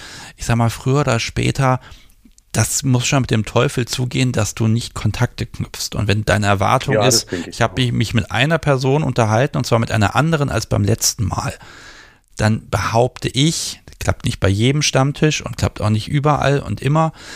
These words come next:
Speaker 1: aber ich behaupte, wenn du vielleicht, sagen wir mal, drei verschiedene Stammtische, die jeweils zwei, eben dreimal besucht hast,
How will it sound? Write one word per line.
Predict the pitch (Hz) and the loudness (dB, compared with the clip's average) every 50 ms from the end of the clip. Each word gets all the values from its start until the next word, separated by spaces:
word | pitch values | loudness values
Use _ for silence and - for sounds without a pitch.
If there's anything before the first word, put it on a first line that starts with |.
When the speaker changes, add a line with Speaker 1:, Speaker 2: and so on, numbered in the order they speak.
| - - - | -16 -12 -10
Speaker 1:
aber | - - - 80 | -6 -2 0 0
ich | - - - | 0 0 0
behaupte, | - 92 98 107 117 - - - 117 | 0 2 2 2 2 2 0 0 2
wenn | 113 110 107 | 2 4 2
du | 107 104 | 2 0
vielleicht, | 107 - - - 101 104 - | 0 -2 -2 -2 -2 0 0
sagen | 107 104 | 2 2
wir | 107 104 101 | 2 2 2
mal, | 104 101 95 95 - - - - - - - - - | 2 2 2 0 -2 -8 -20 -20 -20 -20 -10 -6 -4
drei | 113 110 104 110 | -2 0 2 0
verschiedene | 107 - 107 107 - - - - 113 | 0 0 -2 -2 -2 -4 -4 -4 -4
Stammtische, | - - - 113 117 160 - 170 151 - - - | -2 0 2 2 2 2 0 0 -2 -2 -2 -4
die | 120 113 110 | -4 -4 -2
jeweils | 107 110 104 101 95 95 101 - - - - - - - - _ | 0 0 2 2 2 0 0 -2 -6 -8 -10 -12 -16 -20 -20 _
zwei, | - - - - - - - | -6 -2 0 0 0 0 -2
eben | - 50 - - - - | -2 -4 -4 -4 -6 -6
dreimal | - - - - - - - 64 64 | -4 -4 -2 -2 -2 -2 -4 -4 -4
besucht | - - 120 120 127 131 - - - | -4 -4 -2 -2 -2 -2 -4 -2 0
hast, | 120 123 - - | 0 0 -2 -4